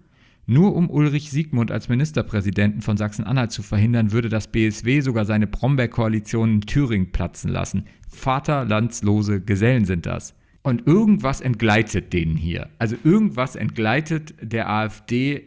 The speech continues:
in Thüringen und in Sachsen-Anhalt. Weil das ist natürlich eigentlich ein Angriff auch auf Höcke. Höcke will natürlich unter allen Umständen, dass Mario Vogt zurücktritt.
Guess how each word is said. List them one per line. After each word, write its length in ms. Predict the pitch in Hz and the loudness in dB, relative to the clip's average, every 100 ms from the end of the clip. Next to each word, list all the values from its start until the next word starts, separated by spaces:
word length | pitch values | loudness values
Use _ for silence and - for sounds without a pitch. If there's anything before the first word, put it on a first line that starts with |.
| _ | _
in 200 | 135 156 | 0 2
Thüringen 480 | 151 139 120 120 117 - | 2 0 0 -2 -4 -4
und 200 | 127 120 | -2 0
in 140 | 104 | 0
Sachsen-Anhalt. 720 | 107 104 107 90 98 90 85 - - - | 0 -4 -4 -2 -2 -2 -6 -10 -20 -10
Weil 420 | 101 101 95 90 - _ _ - | -2 0 0 -2 -8 _ _ -8
das 600 | 120 277 - - - _ _ | -6 -4 -8 -14 -18 _ _
ist 200 | - 123 | -2 0
natürlich 640 | 120 104 120 107 104 - - _ | 2 0 2 2 0 -4 -16 _
eigentlich 420 | - 101 151 208 | -2 0 2 0
ein 60 | 190 | 0
Angriff 380 | - 160 156 151 | 0 0 0 -2
auch 140 | 120 | -4
auf 160 | 107 - | -2 0
Höcke. 340 | 233 - 101 - | -2 -2 -6 -6
Höcke 400 | - 113 - 127 | -2 -2 0 -2
will 180 | 113 170 | 2 4
natürlich 400 | 175 131 147 123 | 2 0 -4 -6
unter 240 | 127 123 - | -6 -6 -6
allen 240 | 151 165 | -4 -2
Umständen, 840 | 170 240 - 123 107 104 117 180 - - - _ | 0 -2 -2 0 0 0 -2 -4 -6 -20 -20 _
dass 360 | - 123 - - _ - | -4 -4 -4 -14 _ -6
Mario 520 | 113 135 151 151 143 | -2 0 2 0 0
Vogt 460 | 135 - 127 123 - _ | -4 -4 -4 -4 -12 _
zurücktritt. 720 | - 131 190 - - 87 87 | -4 0 -2 -4 -10 -10 -10